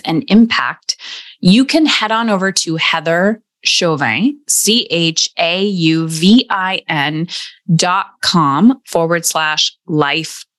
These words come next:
quiz. It takes you two minutes and it's going to show you,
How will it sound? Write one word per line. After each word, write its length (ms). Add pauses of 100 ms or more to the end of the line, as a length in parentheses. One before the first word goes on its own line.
(140)
quiz. 500 (460)
It 180
takes 300
you 120
two 320
minutes 580 (100)
and 100
it's 140
going 280
to 100
show 280
you, 400